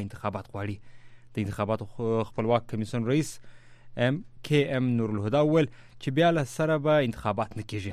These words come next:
هغه زیاته کړه، په انتخاباتو کې د پراخې کچې د درغلۍ رپورټونه نه دي ورکړل سوي. د ټاکنو کمیسیون وایي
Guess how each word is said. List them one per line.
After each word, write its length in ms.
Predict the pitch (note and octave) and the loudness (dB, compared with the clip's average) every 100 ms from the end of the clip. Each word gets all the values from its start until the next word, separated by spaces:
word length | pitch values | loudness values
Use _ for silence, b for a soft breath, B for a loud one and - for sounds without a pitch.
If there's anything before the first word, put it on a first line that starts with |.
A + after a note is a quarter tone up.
| G2+ | -8
هغه 160 | F#2+ G2 | -6 2
زیاته 160 | D3+ E3+ | 2 2
کړه، 140 | F3 | 0
په 80 | D#3+ | 0
انتخاباتو 420 | D#3 D#3 D3+ D#3+ | 0 0 2 0
کې 80 | - | 0
د 60 | C#3 - | -2 0
پراخې 260 | D3+ C3+ B2 | -2 -2 -4
کچې 200 | C#3+ C#3+ | -4 -2
د 40 | A#2+ G2+ | 0 0
درغلۍ 380 | A2 G#2+ A#2+ D3+ C3+ | -2 0 0 0 0
رپورټونه 480 | A2 A#2+ A2 C#3 A2+ | -2 -6 -4 -2 0
نه 40 | A2 | -2
دي 120 | F2+ | -4
ورکړل 240 | - G2 - | -8 -10 -6
سوي. 160 | G#2 G2 b b b b b b | -4 -4 b b b b b b
د 80 | B2 B2 | -2 2
ټاکنو 360 | A#2 C3+ C3 A#2 | 2 0 -2 0
کمیسیون 300 | A#2+ A2 C#3 | -2 0 0
وایي 180 | C3+ C3+ | 2 2